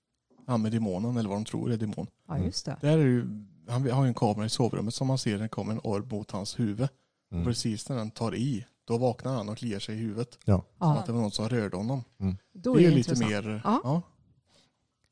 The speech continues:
Speaker 3: Precis. Man, man får en, en, ett sammanhang,
Speaker 1: Ja.
Speaker 3: om man säger så.
Speaker 2: Ja, precis.
Speaker 3: Ja.
Speaker 2: Det är intressant just det, för vi pratar om det att, eh, det kan vara på väg att manifestera sig någonting.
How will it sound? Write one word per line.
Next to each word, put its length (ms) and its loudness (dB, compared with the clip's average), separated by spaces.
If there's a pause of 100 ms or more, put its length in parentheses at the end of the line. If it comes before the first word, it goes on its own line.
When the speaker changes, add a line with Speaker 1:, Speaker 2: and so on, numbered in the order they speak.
(360)
Speaker 3:
Precis. 640 6 (160)
Man, 340 -2
man 120 4
får 280 2
en, 240 2
en, 640 0 (100)
ett 140 -4
sammanhang, 640 2 (180)
Speaker 1:
Ja. 80 -12
Speaker 3:
om 40 -2
man 180 4
säger 200 2
så. 240 -2 (400)
Speaker 2:
Ja, 140 0
precis. 560 -4
Speaker 3:
Ja. 140 -2 (460)
Speaker 2:
Det 180 0
är 140 4
intressant 600 0
just 220 2
det, 100 4
för 340 2
vi 180 -2
pratar 360 4
om 160 6
det 140 6
att, 320 2
eh, 400 0
det 280 0
kan 220 4
vara 100 4
på 120 -2
väg 220 4
att 60 2
manifestera 680 2
sig 160 0
någonting. 520 2